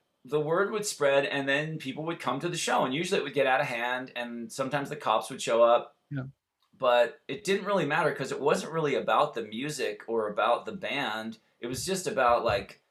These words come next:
Speaker 1: young people getting together and being kind of <laughs> wild in the streets, you know? It was like, "Oh, the band's over? Okay, whatever. So now what do you wanna do? Let's go make out, or let's go,
Speaker 2: Yeah.
Speaker 1: like,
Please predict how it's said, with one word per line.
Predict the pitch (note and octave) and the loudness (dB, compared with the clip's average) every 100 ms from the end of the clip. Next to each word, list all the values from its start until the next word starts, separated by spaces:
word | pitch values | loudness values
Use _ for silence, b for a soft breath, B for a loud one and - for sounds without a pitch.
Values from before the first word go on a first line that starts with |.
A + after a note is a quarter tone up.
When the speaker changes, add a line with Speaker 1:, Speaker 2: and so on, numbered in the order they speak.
| _ _ _ _ | _ _ _ _
Speaker 1:
young | G2+ A2+ C3 C#3 D3 | -8 -2 0 0 -4
people | - C#3+ C#3 B2 A2 A2 F#2+ - | -6 -6 -4 0 2 0 -2 -4
getting | A#2 C3 B2+ | -2 0 -2
together | G#2+ G2 G2 B2 A2 G#2 G#2 _ _ _ _ _ A2+ | -6 -2 0 2 2 0 -4 _ _ _ _ _ -10
and | A2+ A2 G2 | -8 -8 -8
being | A#2+ C3+ C3+ B2+ A#2 G2+ _ _ _ _ _ _ _ _ _ _ - | -6 -6 -6 -6 -8 -10 _ _ _ _ _ _ _ _ _ _ -6
kind | A#2 C3+ | -4 -2
of | A2+ | -2
<laughs> | - | 2
wild | D#3+ D#3 D3 | 10 10 10
in | D#3 | 6
the | C3+ | 0
streets, | - - D3 C#3+ - - E3+ | -2 0 0 0 0 -2 0
you | D3+ | 0
know? | C3 C#3 D3+ | 4 6 6
It | |
was | F#3+ | 4
like, | C3 C#3 | 2 8
"Oh, | A3 | 8
the | F3+ | 8
band's | D3+ D#3+ F3 | 6 4 8
over? | F#3 F3+ G3+ | 8 8 4
Okay, | F3+ D#3 | 6 4
whatever. | D3+ E3 C#3+ | 6 4 2
So | - D3 | -2 0
now | D#3 | 2
what | E3 | 4
do | |
you | D3+ | 2
wanna | C3+ | -2
do? | C3 B2 | -4 -4
Let's | B2+ - | -4 -2
go | D3 | -2
make | D3 D3 | 0 0
out, | D3+ D3+ A#2 | 6 6 6
or | B2 | 0
let's | B2 | -2
go, | C#3+ C#3 C3+ - | 0 0 0 0
Speaker 2:
Yeah. | C#3 | 2
Speaker 1:
like, | C3+ - | 2 -2